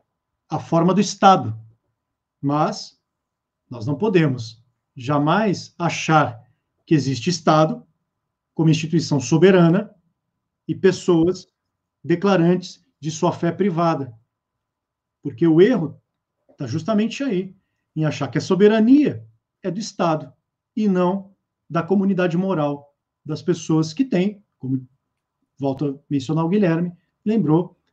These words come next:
a sua vida plural, a sua pluralidade. A modernidade trouxe este dado, muito mais do que a secularização,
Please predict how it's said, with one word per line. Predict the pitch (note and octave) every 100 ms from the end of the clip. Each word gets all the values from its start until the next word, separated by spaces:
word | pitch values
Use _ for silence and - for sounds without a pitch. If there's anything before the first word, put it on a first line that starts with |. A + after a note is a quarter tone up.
| -
a |
sua | D3+ -
vida | C3 D#3+
plural, | E3 F3 D#3+ D3 D#3+
a | C3
sua | D3
pluralidade. | - D#3 D#3+ D#3+ C#3 C#3+ C3 - _ _ _ _ _ _ -
A |
modernidade | C#3+ C#3+ D#3 C3+ D3+ A#3 D#3+
trouxe | - G#3 A3+ - A2 - _ _
este | C#3+ - C#3+
dado, | A#2+ E3 E3+ A#2 A2 - _ _ _ _ _
muito | F3 F#3
mais | E3+ D#3+ D3+ A#2
do | D3
que | - D3+
a |
secularização, | - - F#3+ F#3+ F3 D#3+ D#3 D#3 D3+ A#2 D3+ - - F#3+ G3+ -